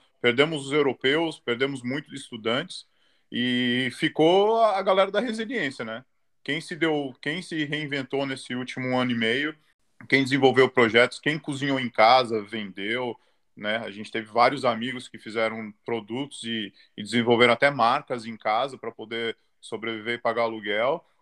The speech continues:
Pô, essa galera é a galera do, das cozinhas de hoje em dia.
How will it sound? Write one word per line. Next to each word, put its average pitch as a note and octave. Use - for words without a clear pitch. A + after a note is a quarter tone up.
Pô, D#3+
essa B2
galera A#2+
é C3
a C3+
galera C#3+
do, D3+
das D3
cozinhas C#3+
de C#3+
hoje D3
em F#3+
dia. A#2